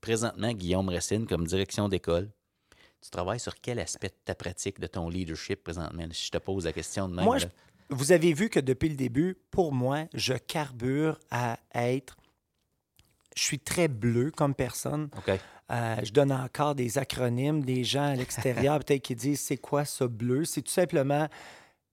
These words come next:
Speaker 2: le bien-être des gens autour de moi, c'est super important.
Speaker 1: Ok.
Speaker 2: Puis quand je dis autour de moi,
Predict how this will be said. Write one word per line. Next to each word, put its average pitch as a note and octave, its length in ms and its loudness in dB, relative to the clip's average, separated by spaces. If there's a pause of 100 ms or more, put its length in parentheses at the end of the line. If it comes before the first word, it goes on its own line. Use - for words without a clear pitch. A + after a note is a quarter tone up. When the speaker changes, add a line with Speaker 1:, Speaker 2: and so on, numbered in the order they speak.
(160)
Speaker 2:
le D#3 140 8
bien-être D3+ 680 4
des C3 200 4
gens C3+ 240 2
autour C3+ 220 0
de C3 100 4
moi, B2 260 2
c'est - 160 -2
super C3 360 0
important. A2+ 460 -2
Speaker 1:
Ok. E2+ 220 -6 (200)
Speaker 2:
Puis B2 120 -6
quand E3 220 4
je C#3 80 0
dis D3 60 6
autour D3 300 6
de C3+ 80 6
moi, C3 320 2